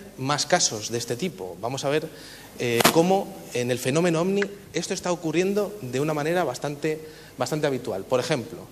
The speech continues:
en el año dos mil once, aquí tenemos la lanzadera, eh, Shenzhou ocho, eh, de los chinos, y bueno, pues resulta que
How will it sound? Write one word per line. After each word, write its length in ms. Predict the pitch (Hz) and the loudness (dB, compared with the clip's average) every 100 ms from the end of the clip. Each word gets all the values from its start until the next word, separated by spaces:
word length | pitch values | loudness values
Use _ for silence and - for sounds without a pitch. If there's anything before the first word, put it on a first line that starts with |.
| - - - | -18 -18 -4
en 60 | 127 | 0
el 80 | 143 | 4
año 140 | 175 | 4
dos 140 | 165 | 4
mil 140 | 160 175 | 4 4
once, 260 | 208 208 | 4 0
aquí 140 | 185 151 | -2 0
tenemos 380 | 151 156 139 123 | 2 2 2 0
la 60 | |
lanzadera, 640 | 110 110 123 131 127 113 - - - | 0 0 2 4 4 2 -2 -6 -2
eh, 320 | 117 113 110 | 0 0 0
Shenzhou 480 | - 127 123 151 - | 0 2 4 4 4
ocho, 380 | 165 180 220 233 - - - - - - | 2 2 2 0 -2 -16 -18 -20 -20 -10
eh, 240 | 123 120 123 | -4 -2 2
de 80 | 135 | 2
los 140 | 135 | 2
chinos, 400 | 180 185 208 208 - - - | 2 2 2 -2 -10 -10 2
y 60 | |
bueno, 220 | 160 220 | 6 6
pues 140 | 135 123 | 4 0
resulta 460 | 123 180 185 208 | 2 2 2 0
que 260 | 208 196 233 | 2 0 0